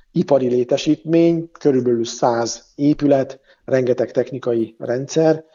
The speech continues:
ezeket nyilván meg kell tervezni, és a tervekre engedélyt kell szerezni.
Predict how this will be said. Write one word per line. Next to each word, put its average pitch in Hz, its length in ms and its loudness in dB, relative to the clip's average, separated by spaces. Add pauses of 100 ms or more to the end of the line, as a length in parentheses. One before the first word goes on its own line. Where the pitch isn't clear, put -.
(200)
ezeket 123 320 -6
nyilván 127 600 0 (340)
meg 131 320 -4
kell 113 420 0 (240)
tervezni, 123 640 0
és 120 300 -6
a 123 60 -12
tervekre 117 760 -2 (260)
engedélyt 123 640 0
kell 113 340 -4 (200)
szerezni. 147 680 0